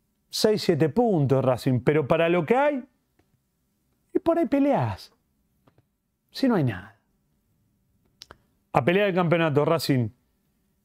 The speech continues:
e Independiente, posta, posta, tiene unos quilombos. Tienen unos quilombos.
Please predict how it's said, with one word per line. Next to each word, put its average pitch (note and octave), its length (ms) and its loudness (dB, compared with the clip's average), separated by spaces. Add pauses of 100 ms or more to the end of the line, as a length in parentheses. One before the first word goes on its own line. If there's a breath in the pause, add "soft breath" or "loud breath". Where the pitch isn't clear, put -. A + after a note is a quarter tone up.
(260)
e E3 140 2
Independiente, E3 840 0 (1600)
posta, F3 580 0 (340)
posta, F3 580 -2 (760)
tiene E3+ 240 2
unos D3+ 260 0
quilombos. C#3 800 0 (1160)
Tienen G#3+ 340 0
unos E3+ 240 0
quilombos. E3 840 -2